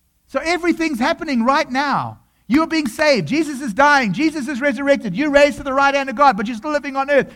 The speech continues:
It's all happening at the same time because God is no keeper of time. He lives outside our linear quantum. And, and he goes, "You know what? I know you're still sinning, but I love you anyway.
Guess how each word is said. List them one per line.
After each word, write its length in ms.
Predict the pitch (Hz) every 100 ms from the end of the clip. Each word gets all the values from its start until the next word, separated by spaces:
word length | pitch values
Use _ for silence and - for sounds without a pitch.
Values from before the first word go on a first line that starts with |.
| -
It's 160 | 247 277
all 180 | 320
happening 440 | 285 320 320 285 285
at 100 | -
the 80 | 226
same 360 | - 277 285
time 440 | 214 285 277 196 175 _
because 260 | 269 262 202
God 400 | 180 277 302 294
is 200 | 277 202
no 220 | 254 302
keeper 420 | - 311 330 330
of 120 | 285
time. 560 | - 277 302 285 139 123 _ _ _ _ _ _ _ _
He 120 | 262
lives 280 | 254 285 254
outside 720 | 247 269 - - 269 277 277
our 280 | 220 226 254
linear 480 | 233 220 262 277 254
quantum. 720 | 262 240 269 - 233 143 107 _ _ _
And, 160 | 226 233
and 140 | 233 233
he 100 | 277
goes, 480 | 262 262 247 240 - _ _
"You 80 | 233
know 160 | 254 277
what? 280 | 262 262 - _
I 120 | 240
know 260 | 247 226 254
you're 220 | 294 294
still 240 | 214 285 240
sinning, 400 | 294 277 240 196
but 80 |
I 100 | 220
love 300 | 220 233 247
you 140 | 254 247
anyway. 540 | 254 285 226 131 131